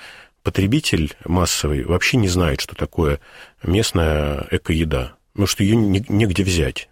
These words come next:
Он даже не знает, как она выглядит, как, как, как выглядит брюква, никто не знает, если предложить людям брюкву. Э, поэтому, м, здесь, в принципе, не может быть, м,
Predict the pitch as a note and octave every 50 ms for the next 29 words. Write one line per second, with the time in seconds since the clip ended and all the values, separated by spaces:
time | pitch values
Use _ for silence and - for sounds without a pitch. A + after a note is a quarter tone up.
0 | _ _ F2 F2+ F#2 G2 F#2 G#2+ A2+ G2 A2 A#2+ G#2+ - - F#2 - G#2+ G2+ F#2+
1 | D#2+ F2 F#2 F2 D#2+ C#2+ C#2 C#2+ C2+ - - - - E2 - _ - - F2 -
2 | _ _ - - G2+ - - - F2+ - _ - - - - A2 G2+ G2 E2+ C#2
3 | C#2+ E2 F#2 G#2+ - - E2 D2+ C#2 - - - C#2 D2 - C2+ C2 B1+ - -
4 | - _ _ _ _ _ _ - - - - - _ _ - D#2+ D#2 - - D#2+
5 | - D#2 D2+ E2 D#2+ D#2+ D2+ - - D#2 C#2+ C2 C2+ D2 F#2 F2 - - - -
6 | - _ _ _ _ - - - - - - - - - _ - - - - -
7 | _ _ _ _ _ _ _ _ - F#2 F2+ E2+ F2 E2+ E2 - - - - -
8 | - - - - - - - - - - - _ - G#2 A#2+ - - B2 C3 C3
9 | A#2 - _ _ _ _ _ _ _ _ - - - - - _ _ _ _ _
10 | _ _ - _ _ _ _ _ - G2 G#2+ - _ - - _ - - G#2+ -
11 | - B2 A#2 A#2 A#2 B2 C3 - A#2+ A#2 G2 - C3+ B2 - - - _ - -
12 | - - C#3 D3 D#3 C#3+ - - - G2+ G#2+ A2+ A#2 A#2 G2+ E2 E2+ D#2+ E2 G2
13 | G2 - - - - _ _ _ _ _ _ _ _ _ _ _ _ _ _ _
14 | _ - - - _ _ - - E2 D#2+ D#2+ D#2 D2+ D2 D2 D2 C#2+ - -